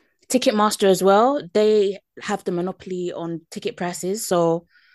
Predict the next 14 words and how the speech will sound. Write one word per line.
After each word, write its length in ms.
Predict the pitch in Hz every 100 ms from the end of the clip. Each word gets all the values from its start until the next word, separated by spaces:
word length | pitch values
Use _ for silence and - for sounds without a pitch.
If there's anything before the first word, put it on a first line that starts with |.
| _ _ _
they 100 | 247
sort 220 | 320 - 202
of 60 |
set 180 | - -
the 60 | 190
standard. 500 | 220 262 208 151 165
Whatever 280 | 180 220
they 160 | 262 240
decide 380 | 220 - 202 185
the 80 | 175
tickets 320 | 208 - 180
are 60 |
gonna 200 | 165 160
be, 400 | 151 180 165 254